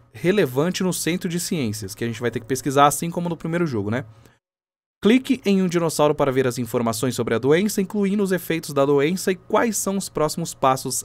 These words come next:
a seguir. No caso, já tem ali a... o diagnóstico da doença. Deixa eu só colocar aqui as coisas que eles estavam pedindo, coitados.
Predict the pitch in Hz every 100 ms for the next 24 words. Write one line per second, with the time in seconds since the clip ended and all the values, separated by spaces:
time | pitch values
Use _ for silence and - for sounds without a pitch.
0 | - 151 - 170 123 110 104 - - _
1 | _ _ _ _ _ _ _ _ _ _
2 | _ _ _ _ _ _ _ _ _ _
3 | _ _ _ _ 123 120 143 143 147 135
4 | 151 175 135 131 120 110 107 101 95 92
5 | 90 98 - - _ _ _ _ _ _
6 | _ _ _ 127 131 120 117 113 123 117
7 | 131 123 110 110 - 254 277 - - -
8 | _ _ _ 107 107 127 - 226 - 175
9 | - 127 120 110 117 110 110 110 107 107
10 | 110 190 190 101 - 76 - -